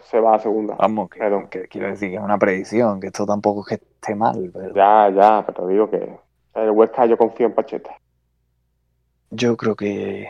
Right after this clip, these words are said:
Speaker 2: no cambia mucho con lo que está ahora mismo. Y va a ser Eibar Alavés, que yo creo que descienden. Primicia, antes de la última jornada. Y el que llega con última opción y desciende al final es el Valladolid.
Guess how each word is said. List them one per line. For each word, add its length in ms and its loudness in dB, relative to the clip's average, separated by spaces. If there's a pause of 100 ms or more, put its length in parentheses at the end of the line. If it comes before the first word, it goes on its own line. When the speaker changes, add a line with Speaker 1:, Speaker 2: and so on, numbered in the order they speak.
(120)
Speaker 2:
no 140 -6
cambia 300 0
mucho 340 -12
con 120 -6
lo 100 -6
que 80 -10
está 180 -10
ahora 180 -4
mismo. 300 -12 (580)
Y 100 -4
va 80 -2
a 40 -6
ser 240 -16
Eibar 400 -2
Alavés, 600 -6 (160)
que 100 -6
yo 120 2
creo 140 -4
que 120 0
descienden. 680 -12 (460)
Primicia, 580 -8 (180)
antes 400 -4
de 120 -4
la 80 -4
última 280 -6
jornada. 360 -10 (1120)
Y 220 -8 (160)
el 120 -4
que 120 -4
llega 240 0
con 100 -6
última 380 -2
opción 280 -6
y 40 -8
desciende 300 -4
al 60 -2
final 300 -4
es 80 0
el 80 -4
Valladolid. 440 0